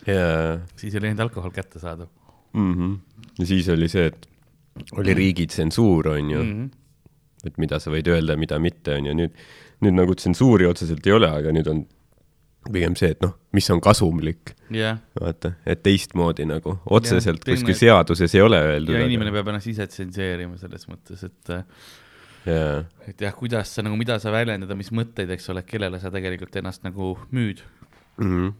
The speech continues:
Speaker 1: Või noh, või kas su nagu üldse see kunst, mis sa teed, on, on ta nagu, noh, müüdav kellelegi või on ta
Speaker 2: Mhm.
Speaker 1: on see nii niši nagu asi, et on, noh, see publik on nii väike, on ju,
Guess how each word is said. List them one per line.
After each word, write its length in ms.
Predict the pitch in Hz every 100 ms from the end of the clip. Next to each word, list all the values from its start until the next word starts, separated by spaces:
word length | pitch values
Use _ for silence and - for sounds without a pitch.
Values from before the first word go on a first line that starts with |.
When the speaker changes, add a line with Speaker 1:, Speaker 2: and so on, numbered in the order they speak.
| 107 - - - 90
Speaker 1:
Või 80 | 92
noh, 160 | 98
või 160 | 110 76
kas 220 | 82 80
su 80 | 85
nagu 380 | 78 78 - 82
üldse 240 | 80 - 82
see 160 | 78 76 -
kunst, 400 | 92 82 - 80
mis 160 | 80
sa 60 | 82
teed, 320 | 76 85 78
on, 160 | 80 80 - - _
on 220 | 87 90 82
ta 80 |
nagu, 1400 | 76 78 80 82 76 76 76 76 73 73 73 73 71 71 - _ _ _ 87
noh, 100 | 82
müüdav 600 | 87 101 104 82 90 87 -
kellelegi 600 | 85 80 73 76 - 73
või 140 | 76 76
on 80 | 76
ta 80 |
Speaker 2:
Mhm. 400 | 80 85 85 82 -
Speaker 1:
on 80 | 85
see 140 | - 85
nii 360 | 85 85 90 87
niši 420 | 90 - - 78 73
nagu 500 | 76 73 73 73 - -
asi, 340 | 82 82 78 73
et 240 | 73 -
on, 220 | 69 71 - -
noh, 140 | 76 _ _ _ _ _
see 120 | -
publik 340 | 92 85 85 -
on 120 | 82
nii 80 | 85
väike, 380 | 82 90 - 73
on 180 | 73
ju, 80 | 71